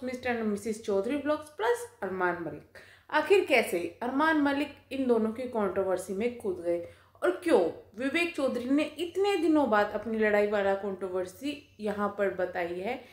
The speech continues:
यानी कि शेयर की है, और क्यों विवेक चौधरी ने कंट्रोवर्सी शेयर करने के बाद में अपनी वीडियो में से वो वाला पार्ट डिलीट कर दिया जिसमें उन्होंने लखनीत के बारे में बात की थी। तो चलिए वीडियो शुरू करते हैं।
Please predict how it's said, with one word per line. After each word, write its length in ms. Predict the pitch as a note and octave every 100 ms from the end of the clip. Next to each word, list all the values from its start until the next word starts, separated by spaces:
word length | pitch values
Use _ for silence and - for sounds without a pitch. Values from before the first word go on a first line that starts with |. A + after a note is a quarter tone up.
| - _
यानी 240 | B3 B3+ C4
कि 120 | E4+
शेयर 420 | E4+ C4+ F#3 -
की 120 | F3 F3+
है, 320 | F#3 E3+ - - - -
और 240 | D4+ -
क्यों 220 | F4+ E4 B3+
विवेक 380 | B3+ B3 B3 C4
चौधरी 360 | G#3 G#3 A3
ने 140 | G#3+ A#3
कंट्रोवर्सी 720 | A#3+ C4 B3+ C4 C#4 C4+ D4+
शेयर 400 | - E4+ E4+ E4+
करने 380 | E4 C#4 A#3+ G3+
के 180 | G#3
बाद 340 | F#3+ F3+ E3+ F3+
में 280 | A#3 B3 -
अपनी 360 | C#4 C4 D#4
वीडियो 400 | C4+ C4 A3 G#3+
में 200 | G3+ G3
से 200 | F#3 C4
वो 380 | A#3+ - A3 C4+
वाला 300 | B3 F#3+ F3
पार्ट 360 | F3 G3 B3 A#3+
डिलीट 400 | G#3 G#3+ G#3+ -
कर 80 |
दिया 220 | E3+ G3 A#3+
जिसमें 320 | B3+ A#3+ B3+
उन्होंने 340 | G#3+ G#3 D#4 - - - -
लखनीत 500 | D4+ E4+ E4+ D#4+ -
के 80 | B3
बारे 240 | G3+ F3 G3
में 140 | C4
बात 320 | G#3 D#3+ -
की 120 | E3+ E3+
थी। 180 | E3
तो 180 | E3 D4
चलिए 420 | - D4+ C#4+ D#4
वीडियो 320 | D4+ A#3 G#3+ G#3
शुरू 260 | - F3+
करते 380 | E3 D#3+ - E3+
हैं। 320 | E3 D#3+ -